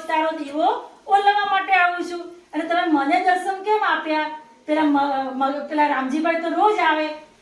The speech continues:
એટલે ભગવાન શું કહે છે કે ભલે રોજ દીવો કરવા આવે છે, પણ એમને મારી પર શ્રદ્ધા હતી નહીં. એમને એમ થયું કે હું પાણીમાં કૂદું તો તણાઈ જાઉં, એટલે કૂદ્યા નહીં અને ત્યાંથી જ દર્શન કરીને જતા રહ્યા. પણ તારા સંકલ્પમાં એટલી શક્તિ હતી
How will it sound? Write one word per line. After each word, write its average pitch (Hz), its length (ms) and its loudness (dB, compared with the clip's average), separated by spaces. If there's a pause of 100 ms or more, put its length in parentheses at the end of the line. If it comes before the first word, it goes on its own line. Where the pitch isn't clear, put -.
(180)
એટલે 294 140 -2
ભગવાન 294 520 -2
શું 427 180 2
કહે 370 140 0
છે 349 200 -2 (520)
કે 320 160 -2
ભલે 359 300 2
રોજ 339 220 -2 (100)
દીવો 330 320 0
કરવા 330 220 -2
આવે 330 260 4
છે, 339 180 -10
પણ 320 120 -4
એમને 311 360 0 (200)
મારી 302 280 0
પર 330 200 -4
શ્રદ્ધા 302 640 0
હતી 320 400 -2 (500)
નહીં. 349 380 2
એમને 311 280 0
એમ 339 160 0
થયું 359 140 -6
કે - 20 -8
હું 359 140 -6
પાણીમાં 330 540 0
કૂદું 381 380 0
તો 320 160 -2 (500)
તણાઈ 381 420 2
જાઉં, 330 240 -2
એટલે 320 340 -4
કૂદ્યા 330 420 -2
નહીં 359 300 -2
અને 294 160 -2
ત્યાંથી 311 420 -2
જ 427 100 -12
દર્શન 330 340 -2
કરીને 320 340 -4
જતા 320 320 -4
રહ્યા. 240 240 -4 (420)
પણ 311 200 -2
તારા 330 360 2
સંકલ્પમાં 359 640 -4
એટલી 330 220 -6
શક્તિ 330 420 -6
હતી 349 320 -2